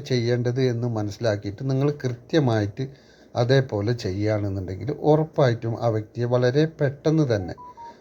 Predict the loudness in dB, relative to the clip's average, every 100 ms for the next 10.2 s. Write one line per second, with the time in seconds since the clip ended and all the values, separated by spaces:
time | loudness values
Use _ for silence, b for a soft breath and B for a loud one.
0 | -4 2 2 2 2 0 0 -2 -2 -2
1 | -2 -2 -4 -4 0 0 2 0 0 0
2 | -4 -12 -20 -20 B B B 0 4 2
3 | 2 0 2 2 4 4 6 4 4 4
4 | 2 0 0 2 2 2 0 -2 -4 -4
5 | -4 2 4 4 2 -4 -14 -8 -4 -2
6 | 0 0 2 0 0 -2 -2 -2 -2 0
7 | 0 0 0 -2 0 -2 -2 -4 -2 0
8 | 0 0 -2 -4 -14 B B B B B
9 | B 4 6 6 8 8 6 4 2 2
10 | 0 2